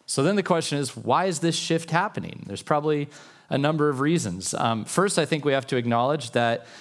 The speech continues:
uh, so Thomas Jefferson is a rationalist, right? And so he's, he's looking at the world and he's saying science and reason is going to answer our questions.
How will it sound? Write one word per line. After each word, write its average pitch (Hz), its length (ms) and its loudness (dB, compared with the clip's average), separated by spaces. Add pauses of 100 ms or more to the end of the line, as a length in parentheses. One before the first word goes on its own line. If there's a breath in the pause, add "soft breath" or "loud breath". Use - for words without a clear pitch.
(160 loud breath)
uh, 120 180 0
so 135 220 0
Thomas 139 360 -2
Jefferson 139 560 0
is 123 240 0
a 123 80 0
rationalist, 98 920 -2
right? 110 300 0
And 127 160 -4
so 123 320 0 (320 loud breath)
he's, 147 380 0
he's 143 280 -2
looking 160 320 0
at 151 80 -4
the 151 80 0
world 143 300 0
and 139 60 -4
he's 117 100 -2
saying 117 260 -2
science 143 480 -2
and 139 100 -2
reason 143 480 0
is 104 200 -4
going 123 300 -2
to 113 280 -2
answer 127 340 -2
our 120 120 0
questions. 143 760 -4